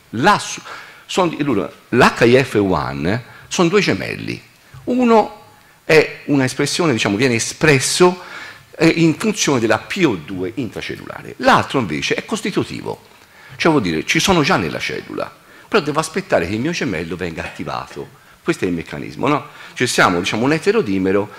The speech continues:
ma io aspetto che tu mi arrivi. E quando è che mi arriverai? Quando la condizione di, di cellule, i, di, di ipossia lo consentono.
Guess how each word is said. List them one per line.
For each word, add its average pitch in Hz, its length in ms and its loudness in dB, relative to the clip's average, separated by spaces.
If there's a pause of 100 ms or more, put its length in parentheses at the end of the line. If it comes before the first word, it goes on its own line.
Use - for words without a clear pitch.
(180)
ma 135 100 4
io 180 140 4
aspetto 135 360 0
che 135 120 -4
tu 160 100 -8
mi 127 160 0
arrivi. 117 480 -4 (180)
E 143 100 -6
quando 180 240 -2
è - 40 -4
che - 80 -6
mi 101 80 0
arriverai? 117 540 0
Quando 170 340 -6
la 131 60 -4
condizione 139 500 -6
di, 95 160 -6
di 135 100 -10
cellule, 73 540 -6 (240)
i, 156 160 -6
di, 120 100 -4
di 120 80 -6
ipossia 78 480 -6
lo 104 120 0
consentono. - 760 -4